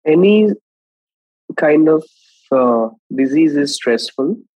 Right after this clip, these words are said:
and any kind of stress can give you a lot of diseases. It's a bidirectional, uh, cycle of life. Now, as I said,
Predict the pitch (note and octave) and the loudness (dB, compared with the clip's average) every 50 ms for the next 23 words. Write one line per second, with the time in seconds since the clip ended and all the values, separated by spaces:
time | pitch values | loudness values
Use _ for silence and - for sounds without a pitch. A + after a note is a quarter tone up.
0 | _ _ _ _ _ _ _ _ _ _ _ _ - C#3 C#3 C#3+ C3+ C3 C#3+ D#3+ | _ _ _ _ _ _ _ _ _ _ _ _ -6 -4 -2 -2 0 0 0 0
1 | E3 - D3+ C#3+ D3 D3 D3 C#3+ - - - D3 D3 C#3+ - - C#3 C#3 C3+ C3+ | 2 2 0 0 0 0 -2 -4 -6 -6 -4 -2 -2 -2 -2 -2 -2 0 0 -2
2 | C3 C3+ C#3+ C#3 C3 B2 A#2+ - C#3 B2+ B2+ B2 A#2 A2 A2+ A2 A2 - G2 G2+ | -2 -2 -2 -2 -2 -2 -2 -2 -2 -2 -2 -2 -4 -4 -4 -6 -4 -6 -8 -10
3 | - _ - - C3+ - D3 C#3 B2+ C3+ C3 C#3 C#3+ C#3+ C3+ B2+ C3+ C3+ C3+ - | -10 _ -6 -6 -2 -2 -2 -2 0 0 0 2 2 2 0 0 -2 -4 -4 -6
4 | - - D3+ D3 D3 D3 D3 C#3 C#3 C#3 C3 B2+ B2 B2 B2 A#2+ A#2+ A2+ A2 - | -6 -4 -4 -4 -2 -2 -2 -2 -2 -2 -2 -2 -2 -2 -2 -2 -2 -4 -6 -6
5 | - B2+ B2 B2 - C3 B2 B2 B2 B2 - A#2+ A2+ G#2+ G#2+ A2 A2 - - _ | -4 -4 -4 -4 -4 -4 -6 -6 -6 -6 -8 -6 -4 -4 -4 -6 -8 -12 -20 _
6 | _ _ _ _ _ _ B2+ C3 B2+ A#2+ G#2+ G2+ - - C3+ C3+ C#3 C#3+ C#3 C#3 | _ _ _ _ _ _ -2 0 0 0 -2 -4 -6 -6 -4 -2 -2 -2 -2 -4
7 | - - D3 A#2+ G2+ - | -4 -4 -2 -2 -4 -6